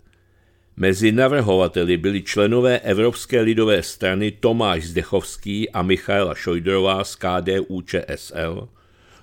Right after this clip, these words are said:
Luděk Niedermayer z top nula devět a Stanislav Polčák, stan. Za frakci Renev Dita Charanzová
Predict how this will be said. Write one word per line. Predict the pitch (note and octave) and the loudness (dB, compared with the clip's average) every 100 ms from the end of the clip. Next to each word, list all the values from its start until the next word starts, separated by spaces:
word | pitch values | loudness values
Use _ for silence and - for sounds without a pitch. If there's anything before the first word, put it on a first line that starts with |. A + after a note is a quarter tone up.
| - | -2
Luděk | G#2 A#2+ A#2+ A2 | 2 4 4 2
Niedermayer | A#2 B2 B2+ A2 F#2 F2 E2 | 0 -2 2 2 2 2 0
z | E2 - | -4 -4
top | F#2+ F2 | -4 -2
nula | F#2+ F2+ D2+ | -2 -2 -2
devět | D#2 D#2+ E2 G#2+ - _ _ _ _ - | -2 -2 -2 -4 -10 _ _ _ _ -8
a | E2 | -6
Stanislav | - - F#2+ G#2 G2+ G2+ F#2+ - | -6 -2 -2 0 -2 -2 -4 -2
Polčák, | F#2+ F#2 - G2 F#2 F#2+ - | 0 0 0 -2 -2 -2 -6
stan. | - - G#2 D#2 C2+ - _ _ _ _ _ - | -14 -8 -6 -8 -12 -20 _ _ _ _ _ -8
Za | F#2 G#2 | 0 0
frakci | F#2+ G2+ A2+ - - A2+ | 2 0 0 -2 -2 2
Renev | F#2+ G2 G2+ G#2+ B2+ G2+ | 4 4 2 2 0 -2
Dita | F2 A2 - | -2 0 0
Charanzová | E2+ - E2 E2+ F#2 G#2+ G#2 G2 C#2 - - | -2 2 2 2 2 2 2 2 0 -6 -16